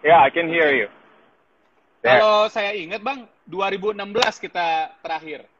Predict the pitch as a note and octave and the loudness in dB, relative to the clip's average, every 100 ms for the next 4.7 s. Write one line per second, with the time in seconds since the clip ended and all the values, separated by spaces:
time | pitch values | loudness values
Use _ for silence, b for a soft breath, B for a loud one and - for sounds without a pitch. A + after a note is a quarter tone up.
0 | _ - C#3+ D#3+ D#3+ B2 B2+ B2+ A2+ C#3+ | _ -16 -14 -14 -14 -6 0 2 2 2
1 | D#3+ E3 D3+ D#3+ - - _ _ _ _ | 4 4 4 0 -2 -14 _ _ _ _
2 | _ D#3 E3+ E3+ E3+ E3 F3 E3+ E3 G3 | _ -10 -8 -4 -6 -6 -8 -4 -4 -4
3 | A#3 G#3 E3 D#3 D#3 E3 E3 D#3+ F#3 - | -6 -8 -10 -10 -10 -12 -14 -4 -2 -2
4 | E3 E3 E3+ F3 G#3+ E3 | -4 -6 -4 -4 -4 -6